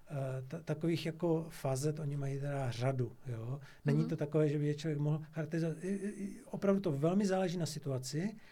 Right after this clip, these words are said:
Speaker 1: a ještě záleží na tom, jestli se jim podaří udržet tu jejich tvář, kterou chtějí, to se jmenuje tatemae, anebo ne. Protože oni taky hodně rozlišují, jestli oni mají uči, což je jako my, a soto, což je oni, ve-,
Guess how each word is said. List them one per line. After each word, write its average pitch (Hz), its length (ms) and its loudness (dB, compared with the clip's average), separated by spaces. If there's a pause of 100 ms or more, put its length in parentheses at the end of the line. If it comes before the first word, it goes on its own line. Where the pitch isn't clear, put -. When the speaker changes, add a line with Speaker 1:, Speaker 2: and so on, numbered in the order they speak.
(200)
Speaker 1:
a 147 100 -4
ještě 143 240 -2
záleží 170 320 0
na 160 100 0
tom, 165 160 0
jestli 151 220 -2
se 170 140 -4
jim 160 80 2
podaří 151 460 0
udržet 147 440 -2
tu - 160 -4
jejich 131 240 -2
tvář, 113 440 -6
kterou 139 200 0
chtějí, 139 420 -2
to 139 100 -8
se - 140 -6
jmenuje 131 180 -2
tatemae, 131 800 -4 (580)
anebo 135 240 -2
ne. 123 160 -2 (760)
Protože 156 300 0
oni 185 120 0
taky 196 200 0
hodně 190 260 4
rozlišují, 131 840 0 (320)
jestli 160 580 -2
oni 170 220 0
mají 175 240 -2
uči, 160 440 -4
což 131 180 -6
je 123 80 -4
jako 120 280 -8 (100)
my, 127 420 0 (360)
a 135 340 -4
soto, 139 420 -4
což 147 200 -4
je 147 140 -2
oni, 127 260 0
ve-, 127 200 -2